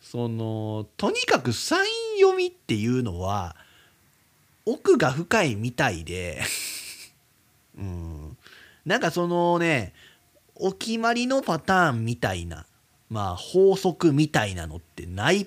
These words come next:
ぽいのよ。<laughs> うん。だからその、ひろしくんみたく、サイン馬券予想をしてる人たちは、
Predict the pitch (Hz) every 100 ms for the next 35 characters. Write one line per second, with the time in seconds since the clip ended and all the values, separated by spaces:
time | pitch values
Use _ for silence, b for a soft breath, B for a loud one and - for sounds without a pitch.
0 | - - 415 285 87 60 - - - -
1 | - - - - _ _ _ _ _ 427
2 | 262 277 262 220 139 - 147 135 120 113
3 | 214 170 185 156 B B - 359 370 -
4 | 127 151 196 208 - 139 110 B B -
5 | 208 254 262 247 240 233 226 220 220 135
6 | 107 98 135 127 135 104 - 95 101 76